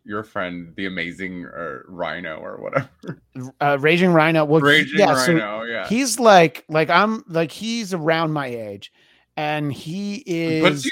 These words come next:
Speaker 1: to shame.
Speaker 2: he's a nerd for D C info the way I am for Marvel info from
Speaker 1: Okay.
Speaker 2: basically the same era.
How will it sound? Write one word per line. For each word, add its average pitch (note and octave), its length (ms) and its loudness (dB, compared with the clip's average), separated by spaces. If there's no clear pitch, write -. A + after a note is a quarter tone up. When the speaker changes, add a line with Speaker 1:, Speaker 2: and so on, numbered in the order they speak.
Speaker 1:
to B2 80 -2
shame. A#2+ 720 -6
Speaker 2:
he's F3+ 280 -6
a G3 60 0
nerd F3 500 2
for E3 300 -2
D D3+ 260 -6
C F3 400 -6
info C#3 340 -6
the B2 80 -10
way C3+ 180 -4
I C3+ 140 -4
am C3+ 180 -10
for B2+ 160 -14
Marvel C#3+ 340 -6
info B2 300 -12
from C3+ 240 0
Speaker 1:
Okay. C#3 120 0
Speaker 2:
basically B2+ 380 2
the D3+ 100 0
same D3+ 360 -4
era. D#3 340 0